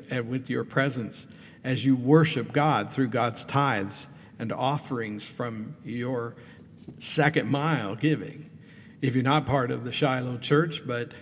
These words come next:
you'd like to be, well, I can promise you, you'll be made welcome there, and you will be, uh, among family and friends on your very first visit.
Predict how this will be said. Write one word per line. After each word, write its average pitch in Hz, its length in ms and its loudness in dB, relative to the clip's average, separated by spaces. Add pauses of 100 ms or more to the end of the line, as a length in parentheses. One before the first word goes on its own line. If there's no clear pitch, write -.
(160)
you'd 127 180 -2
like 156 300 0
to 147 100 -2
be, 113 220 -4
well, 131 240 2
I 147 80 2
can 147 160 -2
promise 160 420 0
you, 123 80 -2
you'll 123 200 -2
be 131 120 0
made 131 300 -2
welcome 131 420 -4
there, - 300 -8 (480)
and 123 400 -2
you 131 240 0
will 117 380 -4 (120)
be, 131 420 0 (460)
uh, 113 280 -6 (120)
among 127 600 -2
family 143 640 2
and 127 160 -6
friends 104 680 -4 (320)
on 117 140 -4
your 113 120 -6
very 123 260 2
first 110 320 -8
visit. 98 400 -8